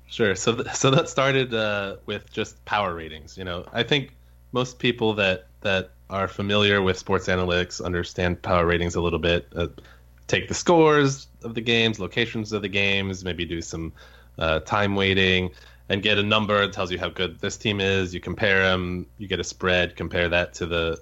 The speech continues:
the Vegas spread. That, that's how you make your picks, right? So that's a very simple model. That's what the site started with.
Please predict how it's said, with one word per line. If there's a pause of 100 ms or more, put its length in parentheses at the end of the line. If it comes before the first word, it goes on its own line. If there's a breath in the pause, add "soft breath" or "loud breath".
(160)
the
Vegas
spread.
That, (120)
that's
how
you
make
your
picks,
right?
So
that's
a (220 loud breath)
very
simple
model.
That's
what (300 soft breath)
the
site
started
with.